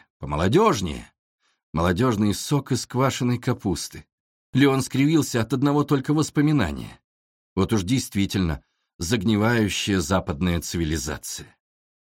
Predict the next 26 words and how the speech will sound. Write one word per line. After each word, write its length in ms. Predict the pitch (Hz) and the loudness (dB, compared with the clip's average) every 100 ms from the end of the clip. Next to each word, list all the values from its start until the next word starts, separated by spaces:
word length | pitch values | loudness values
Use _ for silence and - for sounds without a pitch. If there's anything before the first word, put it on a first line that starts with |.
| _ _ - | _ _ -2
Жёлтая 440 | 156 165 151 139 | 2 2 2 0
"Шкода" 360 | - 190 170 156 | 2 0 2 2
въехала 420 | 120 175 160 147 | 0 0 2 2
на 140 | 139 | 2
мост 400 | 156 175 - - | 2 0 -2 -8
Грота 460 | 104 117 151 151 143 | -2 2 2 2 2
Ровецкого. 680 | 131 90 80 - 71 60 - _ _ _ _ - | 2 2 -2 -6 -10 -10 -14 _ _ _ _ -2
Леон 320 | 95 113 120 | 2 4 2
взглянул 480 | 85 85 113 131 127 | 0 0 2 2 0
в 80 | - | -4
сторону 400 | - 117 117 123 | 0 0 2 -2
центра. 580 | - 90 73 - - - _ _ - | 0 -2 -2 -8 -12 -16 _ _ -2
Небоскрёбы, 680 | 98 101 - 92 113 107 87 | 2 2 0 0 0 2 0
окружавшие 800 | 85 92 85 110 113 - 95 92 | 0 0 2 2 0 -2 0 0
дворец 400 | 85 95 104 - | 2 2 0 -2
культуры, 500 | 82 67 131 139 120 _ _ _ - | -6 -2 0 0 -2 _ _ _ -6
были 320 | 92 160 165 | 2 4 4
едва 420 | 170 156 101 120 | 2 2 2 2
различимы. 760 | 117 90 95 - - 64 55 - _ _ - | 0 0 -2 -2 -8 -10 -12 -16 _ _ -10
Смог 400 | - 110 107 101 | -2 0 0 0
над 180 | 92 | -2
городом 400 | 78 131 117 113 | 0 0 2 0
с 100 | 104 | -2
каждым 420 | - 113 98 107 73 | -2 -4 0 0 0
днём 260 | 113 113 | 0 0
сгущался 760 | 78 82 - 120 139 - 127 | -2 -4 -2 -2 -2 -2 -6